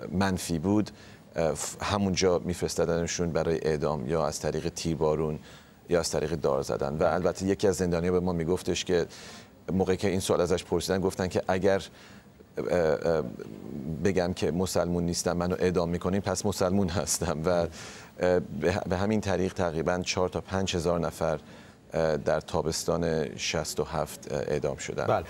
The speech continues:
Speaker 2: شما در این گزارش، در واقع اسنادتون، بیشتر از کسانی هست که، اه، به نوعی جون به در بردن از، اه، این اعدام ها که بعد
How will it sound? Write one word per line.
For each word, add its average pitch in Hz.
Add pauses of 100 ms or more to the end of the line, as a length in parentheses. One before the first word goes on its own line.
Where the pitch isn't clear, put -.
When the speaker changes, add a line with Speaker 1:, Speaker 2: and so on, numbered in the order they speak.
(180)
Speaker 2:
شما 160
در 165
این 165
گزارش، 139
در 113
واقع 120
اسنادتون، 123
بیشتر 107
از -
کسانی 113
هست 107
که، 107
اه، 95 (300)
به 107
نوعی 107 (840)
جون 117
به 90
در 87
بردن 82
از، 82
اه، 80 (280)
این 117
اعدام 90
ها 92 (280)
که 135
بعد 131